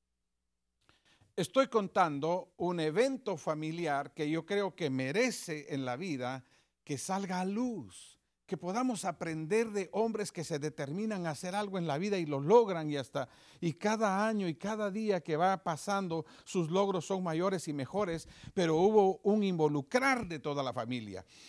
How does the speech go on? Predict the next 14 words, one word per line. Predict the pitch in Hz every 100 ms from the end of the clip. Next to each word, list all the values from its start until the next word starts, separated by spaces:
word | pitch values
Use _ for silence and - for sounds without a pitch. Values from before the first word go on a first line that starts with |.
| -
Estos | 254 269 247 -
principios | 214 180 208 202 190 -
que | 165
yo | 175
le | 170
estoy | - 185
leyendo | 160 147 170 160
esta | 139 -
mañana, | 131 131 147 139 135
que | -
estoy | 135 - 170
transmitiendo | 170 151 131 139 135 - 202 185 156
esta | - 131
mañana, | 123 123 117 120 117